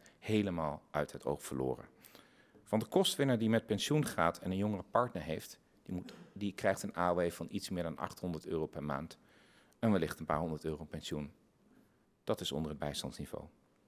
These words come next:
En ook mensen die tussen de vijfendertig en tachtig procent arbeidsongeschikt zijn,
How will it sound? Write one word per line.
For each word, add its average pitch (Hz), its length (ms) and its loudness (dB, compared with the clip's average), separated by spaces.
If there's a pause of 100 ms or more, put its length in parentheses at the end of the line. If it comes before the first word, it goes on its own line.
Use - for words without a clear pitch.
(340)
En 104 140 6
ook 117 100 6
mensen 131 280 4
die 107 100 -4
tussen 107 220 0
de 90 60 -6
vijfendertig 117 520 4
en 98 80 -4
tachtig - 280 -2
procent 98 300 -2
arbeidsongeschikt 104 680 2
zijn, 113 320 0